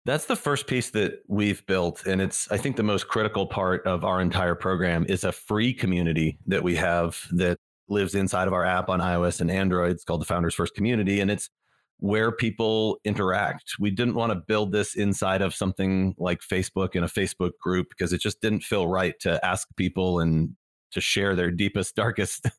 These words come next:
challenges in their life and then, you know, see a picture of grandma's apple pie recipe <laughs> next to it. So we built a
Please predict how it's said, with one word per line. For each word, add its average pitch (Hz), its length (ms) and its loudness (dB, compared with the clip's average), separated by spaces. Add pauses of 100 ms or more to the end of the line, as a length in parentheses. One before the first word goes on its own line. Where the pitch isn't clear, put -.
(320)
challenges 104 560 0
in 98 120 2
their 92 160 2
life 92 520 0
and 90 240 2
then, 90 440 2
you 92 80 0
know, 87 100 2
see 95 160 -2
a 87 60 0
picture 90 360 -2
of 82 140 -4
grandma's 90 340 0
apple 87 240 0
pie 90 200 0
recipe 85 360 0
<laughs> - 40 0
next 139 260 -2
to 113 140 0
it. 87 120 0
So 101 180 0 (380)
we 127 80 0
built 135 280 -2
a 110 180 2